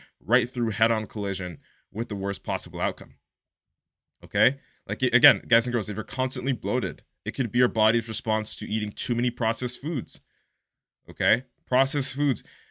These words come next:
And wh-, what are processed foods for those of you guys and girls that just don't know? Processed foods are literally, most of what you're gonna get in the grocery store is processed food, okay? And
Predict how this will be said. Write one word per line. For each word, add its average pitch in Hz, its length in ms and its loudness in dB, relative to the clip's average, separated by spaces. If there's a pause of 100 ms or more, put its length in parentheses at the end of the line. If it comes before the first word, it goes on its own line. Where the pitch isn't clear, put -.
(140)
And 92 100 -6
wh-, 117 160 0
what 131 160 4
are 143 80 6
processed 131 420 0
foods 131 200 0
for 123 100 -2
those 113 180 0
of 117 80 -2
you 123 180 2
guys 113 300 4
and 117 80 -4
girls 110 200 -2
that 104 200 -4
just - 220 -6
don't 104 320 -4
know? 98 380 -2
Processed 160 360 0
foods 147 200 -2
are - 60 -8
literally, 104 580 -2
most 151 340 2
of 117 140 0
what 117 160 -2
you're 98 80 -8
gonna 110 120 -2
get 104 220 0
in 113 60 -6
the 101 80 -6
grocery 107 320 -6
store 87 200 -8
is 80 80 -10
processed 87 460 -8
food, 107 220 -8 (1200)
okay? 104 340 -2 (360)
And 110 220 2